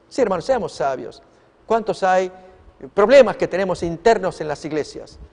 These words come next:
Tratemos de resolverlo. Busquemos al pastor, busquemos a los ancianos, conversemos con la junta, allí con el comité, reunamos a los hermanos. Y, y, hermano, hay un,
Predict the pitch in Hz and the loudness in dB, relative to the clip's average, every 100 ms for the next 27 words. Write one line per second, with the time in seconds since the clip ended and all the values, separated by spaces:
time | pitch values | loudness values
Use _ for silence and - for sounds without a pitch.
0 | - _ - 254 320 302 247 240 233 247 | -20 _ -8 -6 0 0 2 0 0 -2
1 | 269 254 185 117 - - _ 185 254 240 | -2 -4 -6 -10 -14 -20 _ -6 -2 -2
2 | 208 190 175 - 240 208 151 - 165 - | 0 0 -2 0 2 2 -2 -6 -6 -2
3 | 202 170 160 - 151 - 254 233 160 - | -4 -4 -4 -6 -8 -6 -4 -2 -4 -12
4 | - 214 202 226 208 170 175 160 - 269 | -4 -2 0 0 -2 -2 -6 -8 -4 -2
5 | 240 175 160 - - 175 190 165 151 160 | -2 -4 -8 -10 -10 -8 -8 -8 -8 -8
6 | 160 160 240 220 - - - 202 220 196 | -8 -4 0 0 -2 -4 0 0 0 0
7 | 175 214 233 180 180 156 - - - - | -2 -4 -4 -6 -8 -12 -16 -20 -20 -18
8 | 156 170 214 233 - 165 202 185 | -10 -6 -4 -4 -6 -4 -2 -4